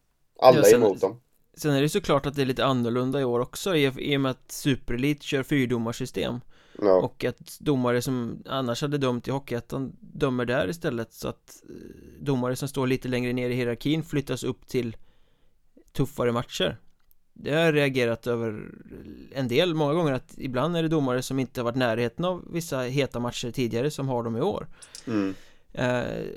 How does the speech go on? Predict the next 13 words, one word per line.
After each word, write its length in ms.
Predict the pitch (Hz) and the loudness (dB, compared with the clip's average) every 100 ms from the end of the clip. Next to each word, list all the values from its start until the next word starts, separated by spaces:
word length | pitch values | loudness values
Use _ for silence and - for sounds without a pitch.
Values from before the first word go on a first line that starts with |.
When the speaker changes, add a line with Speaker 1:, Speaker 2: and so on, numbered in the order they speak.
| - | -10
Speaker 2:
så 140 | - | -2
det 100 | 131 | 2
är 40 | 196 | 2
väl 100 | 185 | 2
en 60 | |
konsekvens, 520 | 151 135 135 - 120 | -2 -4 -4 -4 -4
men 100 | 135 | -2
det 80 | 120 | -2
behöver 360 | 123 98 92 147 | 0 0 0 -2
ju 40 | |
inte 180 | 202 - | -6 -6
betyda 380 | 135 139 127 | -6 -4 -2
att 100 | 120 | -4